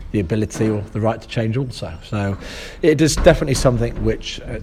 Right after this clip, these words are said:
as we develop the team, that players will be, some players, I mean, the goalkeeper maybe not, and one or two others, but a lot of players will need to be able to be, um, flexible with how they see the game, and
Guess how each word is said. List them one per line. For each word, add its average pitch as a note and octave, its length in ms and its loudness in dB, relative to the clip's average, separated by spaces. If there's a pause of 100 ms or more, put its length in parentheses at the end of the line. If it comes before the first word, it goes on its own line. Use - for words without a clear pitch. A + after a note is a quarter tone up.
as G2+ 180 -4
we G#2 140 0
develop A#2 340 2
the G2 60 -10
team, A2 560 2 (140)
that G#2 220 -6
players G2+ 300 -2
will G#2 100 -6
be, F#2+ 340 -6
some C3+ 260 4
players, F2+ 420 -8
I - 40 -14
mean, E2+ 80 -8
the - 80 -12
goalkeeper F2 400 -10
maybe F2 260 -8
not, G#2+ 260 -8
and F2+ 180 -10
one F#2 100 -6
or - 20 -6
two - 140 -4
others, G#2+ 260 2
but - 180 -8 (760)
a - 40 -4
lot C#3 180 6
of A2 100 -8
players A2+ 280 0
will A#2+ 100 -4
need A2 320 0
to G2+ 80 -6
be G2+ 120 -4
able F#2+ 200 -2
to - 160 -10
be, F#2 200 -8 (680)
um, F#2 500 -8 (320)
flexible G#2 440 -4
with G#2+ 300 -4 (140)
how A2 220 0
they G#2+ 200 0
see - 420 0
the G2+ 80 2
game, A#2 320 4
and G#2+ 220 0